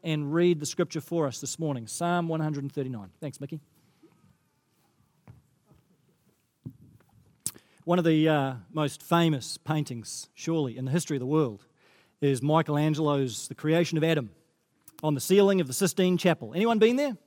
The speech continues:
Actually, oh my goodness, you're joking. You've not actually been there. How many? Hands up again. Okay, all right. The rest of us, we're taking a church trip at some stage. We are going to Rome.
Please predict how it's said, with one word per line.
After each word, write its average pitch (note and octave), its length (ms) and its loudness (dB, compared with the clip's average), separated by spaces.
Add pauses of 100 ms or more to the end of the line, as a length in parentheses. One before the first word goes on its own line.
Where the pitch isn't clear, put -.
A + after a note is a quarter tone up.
(460)
Actually, E3+ 220 -2
oh B3+ 140 0
my C3+ 120 -2
goodness, F3 400 -6
you're E3 120 -6
joking. A#3 320 -6 (240)
You've C4 180 0
not B3 180 0
actually A#3 380 2
been G3+ 240 2
there. G#2+ 160 -2 (440)
How B3 100 -4
many? E4+ 180 -6
Hands C4+ 240 -4
up C4+ 140 -4
again. E4 240 -12 (680)
Okay, B2 260 -6 (240)
all C#3 80 -2
right. D#3 160 4
The C#3+ 80 0
rest A3 220 8
of A3+ 80 4
us, C4+ 180 4
we're A3+ 60 0
taking G#3+ 300 4
a E3 40 4
church - 360 2
trip B3 200 2 (560)
at D#3+ 120 -4
some G3+ 180 4
stage. B3 480 8 (560)
We G#3 180 4
are G#3+ 120 10
going G#3+ 540 6
to G3 120 0
Rome. C#3 400 0